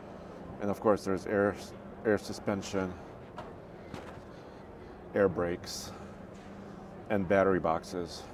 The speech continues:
So a lot of the cost of an electrified truck, or the bulk of it, is actually in the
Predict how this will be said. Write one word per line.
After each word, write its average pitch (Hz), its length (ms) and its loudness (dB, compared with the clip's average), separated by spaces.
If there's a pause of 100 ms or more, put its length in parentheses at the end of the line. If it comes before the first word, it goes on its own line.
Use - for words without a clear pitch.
(1000)
So - 180 4
a - 20 10
lot 127 220 10
of 180 100 4
the 143 60 2
cost 120 460 6
of 101 100 4
an 98 80 4
electrified 98 720 6 (320)
truck, 95 280 6 (680)
or 110 100 4
the 98 100 4
bulk 120 360 12
of 92 100 4
it, 92 100 4
is 90 120 0
actually 104 580 2 (1900)
in 127 320 0
the 104 920 4